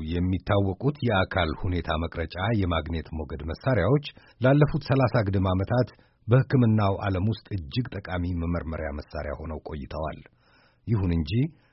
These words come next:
እነዚህ መሳሪያዎች የሚያሳዩት ቋሚ ምስሎችን ወይም የማይንቀሳቀሱ ምስሎችን ብቻ ነው። ባለፈው ሁለት ሺ አስራ አራት ዓመተ ምህረት ውስጥ ግን የካሊፎርኒያ ዴቪስ ዩኒቨርሲቲ ተመራማሪዎች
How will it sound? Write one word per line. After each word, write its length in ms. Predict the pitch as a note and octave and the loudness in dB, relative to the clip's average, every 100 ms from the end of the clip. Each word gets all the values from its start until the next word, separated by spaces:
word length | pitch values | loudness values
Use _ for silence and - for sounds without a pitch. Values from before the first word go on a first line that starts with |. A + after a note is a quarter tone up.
| - | 0
እነዚህ 380 | G#2 A2+ B2 E3+ | 6 6 6 6
መሳሪያዎች 640 | C#3+ - G#2+ F2+ E2 D2 - | 4 4 0 2 0 -4 -4
የሚያሳዩት 720 | G2 G2 F#2+ - D2+ C#2 C#3 - _ _ - | 0 2 2 0 -4 -4 -6 -8 _ _ -8
ቋሚ 260 | - A#2 B2+ | 2 6 8
ምስሎችን 580 | A2 - F#2+ - F2 E2 | 6 2 -6 -6 -6 -2
ወይም 240 | F#2 F2+ B2 _ _ | 0 0 -2 _ _
የማይንቀሳቀሱ 960 | G#2 A2+ A2+ G#2+ G2 - D#2+ D#2 - - D#2 D#2 _ F#2 | 2 6 6 4 2 -2 -8 -8 -12 -10 -10 -10 _ -8
ምስሎችን 520 | E2+ D2+ D#2 F2 D#2+ | -6 -6 -8 -6 -6
ብቻ 180 | E2+ - C#2+ | -6 -6 -8
ነው። 140 | - - _ _ _ | -8 -18 _ _ _
ባለፈው 400 | E2 E2+ F2 F2+ | -2 0 -2 -4
ሁለት 280 | D#2+ E2 - | -4 -6 -6
ሺ 140 | - - | -12 -10
አስራ 200 | C#2+ - | -10 -10
አራት 240 | D#2 D2+ D#2+ | -10 -10 -10
ዓመተ 240 | D#2 D#2+ E2 | -10 -8 -8
ምህረት 420 | D#2+ E2 D#2 D#2 | -8 -8 -8 -10
ውስጥ 160 | D2 - | -12 -6
ግን 180 | C#3 C#3 G3 - _ - - | 0 2 2 -2 _ -20 -4
የካሊፎርኒያ 720 | A#2 A2 D3 E3+ - B2+ B2+ B2+ | 0 4 4 4 6 4 4 4
ዴቪስ 280 | G#2 A2+ G#2 | 4 4 2
ዩኒቨርሲቲ 500 | - G2 F#2 F#2 - | 2 0 0 -4 -6
ተመራማሪዎች 680 | F#2 F2 E2+ E2 D#2+ F2+ D3+ | -6 -4 -2 0 0 2 2